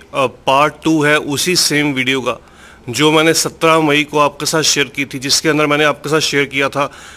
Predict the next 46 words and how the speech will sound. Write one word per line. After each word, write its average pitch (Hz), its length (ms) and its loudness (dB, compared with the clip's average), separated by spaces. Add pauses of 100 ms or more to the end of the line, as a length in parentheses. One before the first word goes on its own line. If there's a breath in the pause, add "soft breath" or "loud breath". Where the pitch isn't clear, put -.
(160 loud breath)
कुछ 165 180 0
एक 180 280 0
ऐसे 139 540 0
प्लांट्स 147 540 0
के 170 180 0
बारे 139 260 2
में 143 200 -2 (360 loud breath)
जिन्हें 151 280 2
आप, 170 260 2 (160)
अ, 139 140 2
छोटे 165 500 -2
पॉट्स 156 460 -2
में 165 80 4
अपने 151 300 2
गार्डन 131 320 0
में 147 200 0
ग्रो 131 160 -2
कर 135 140 -4
सकते - 340 -10
हैं। 139 140 -6 (460 loud breath)
जैसे 156 260 2
कि 175 100 0
मैंने 170 180 4
बताया 160 280 2
था 156 100 0
कि 160 120 0
आजकल, 165 420 0 (160)
अ, 156 80 2
स्पेस 160 560 0
की 175 160 -4
कमी 156 340 -2
है 156 160 0
सभी 151 300 -4
के 156 120 -6
पास, 135 460 -4 (640 loud breath)
तो 170 400 2 (220)
कम 180 260 4
जगह 170 300 4
में 175 180 2
ज़्यादा 147 280 2
पौधे 156 380 0
आप 151 220 0
ग्रो 135 180 0
कर 143 200 -8
सकते 131 300 -10
हैं। 147 220 -2